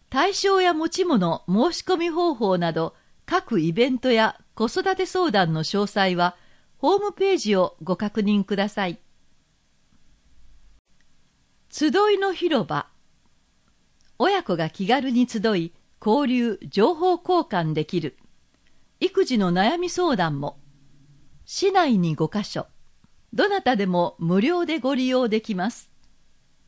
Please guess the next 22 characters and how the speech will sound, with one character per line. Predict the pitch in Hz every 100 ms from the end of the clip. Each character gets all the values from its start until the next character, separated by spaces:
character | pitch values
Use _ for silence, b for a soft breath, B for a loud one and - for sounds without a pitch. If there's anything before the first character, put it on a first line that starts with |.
| _ _ _ _ _ _ _ _ _
一、 | 220 208 - 285 - _ _ _ _ _ _ _
ゆ | 196 277
っ | - _
た | 392
り | 349 180
ゆ | 170
っ | - _
く | 233
り。 | 160 - _ _ _ _ _ _ _ -
春 | 254 - 381
日 | 370
丘 | 277 - 160 - _
三 | - - 269 349
の | 339 320
一 | - 254 -
の | 311 180
四 | 202 226 170
十。 | 143 135 - _ _ _ _ _ _
電 | 170 226 220
話、 | 202 185 - - _ _
零 | 196 349 330
六 | 320 - 170 -